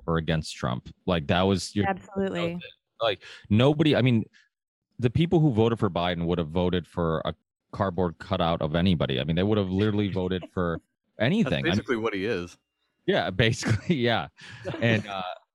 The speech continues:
Speaker 1: it, it just, it's just, it boggles my mind that people pretend they were truly trying to convince people that, like, they're voting for Biden 'cause they liked him, because he was gonna create some change. Like, this fucker has been in politics for how long?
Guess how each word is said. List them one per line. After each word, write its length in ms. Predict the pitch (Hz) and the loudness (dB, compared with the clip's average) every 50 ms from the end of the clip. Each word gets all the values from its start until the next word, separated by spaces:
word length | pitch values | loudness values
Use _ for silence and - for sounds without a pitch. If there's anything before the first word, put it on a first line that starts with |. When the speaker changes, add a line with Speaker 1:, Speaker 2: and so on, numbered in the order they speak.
| _ _ _ | _ _ _
Speaker 1:
it, 160 | 139 156 - | -2 -2 0
it 180 | - 147 151 143 | 2 2 2 2
just, 240 | 113 143 139 117 - - | 2 0 -2 -2 0 0
it's 220 | 131 131 113 - | 0 0 2 0
just, 220 | 143 143 - - - - | -2 -2 -2 -2 -4 -4
it 120 | 113 107 | -4 -2
boggles 360 | - 110 104 113 117 117 113 107 | 0 0 0 0 -2 -2 -2 0
my 120 | 98 92 | 0 0
mind 320 | 90 85 85 85 85 82 | 2 0 0 0 0 -2
that 100 | 76 76 | -2 -2
people 200 | - 95 80 82 | -4 -4 -4 -4
pretend 720 | - - 90 82 - - - - 87 82 78 73 73 - - _ - - _ _ _ _ _ _ _ _ - | -4 -4 -8 -8 -8 -8 -2 2 2 4 4 2 0 -2 -8 _ -20 -20 _ _ _ _ _ _ _ _ -2
they 80 | 107 | 0
were 180 | 104 98 92 87 - | 2 2 0 -2 -4
truly 480 | - - - 135 139 139 139 143 139 123 | -8 -2 2 4 4 6 6 4 4 2
trying 280 | - - 127 113 107 | 0 0 2 2 2
to 60 | 110 95 | 2 2
convince 320 | 113 92 95 101 98 - | 0 0 0 0 0 -2
people 360 | - - 80 - 82 80 78 - - 82 | -6 -10 -6 -2 -2 -2 -2 -4 -4 -2
that, 260 | 92 87 82 - - | 0 0 0 0 0
like, 300 | 85 85 82 78 - - _ _ _ _ - | 0 0 0 -2 -6 -14 _ _ _ _ -4
they're 200 | 92 104 101 87 | -2 -2 0 0
voting 300 | 87 101 104 104 104 98 | 2 2 4 4 4 2
for 100 | - 98 | 0 0
Biden 240 | 85 90 90 92 90 | 0 0 0 0 -2
'cause 120 | 90 78 | -2 -2
they 100 | 87 82 | -2 -2
liked 400 | 76 69 - 85 104 - - - | -2 -4 -2 -2 -4 -4 -4 -10
him, 340 | - 85 78 69 65 64 - - _ | -10 -8 -8 -8 -8 -10 -12 -12 _
because 200 | - 92 95 - | 0 0 0 2
he 80 | - 107 | 2 2
was 120 | 104 92 | 2 4
gonna 260 | - 107 95 90 82 78 - _ _ _ | 4 2 2 2 0 -2 -10 _ _ _
create 300 | - - 107 110 117 - | -4 0 2 2 2 2
some 120 | - 107 | 0 0
change. 160 | - 127 117 - - - - - | 0 0 -2 -2 -10 -14 -4 -4
Like, 120 | 190 180 | -2 0
this 160 | 214 262 - | 0 -2 -2
fucker 500 | - - 302 277 262 - 247 208 196 165 | -2 -2 -2 -2 0 0 0 2 2 4
has 160 | 165 175 165 | 2 2 0
been 220 | 156 139 151 170 180 | 0 0 0 0 2
in 140 | 165 147 131 | 0 0 2
politics 380 | 156 139 139 143 143 147 - | 0 0 0 0 -2 -6 -6
for 200 | - 98 85 76 | -4 -2 -2 -2
how 200 | 76 85 85 87 | -2 -2 -2 0
long? 380 | 104 123 135 143 151 160 170 | 2 4 4 4 4 4 2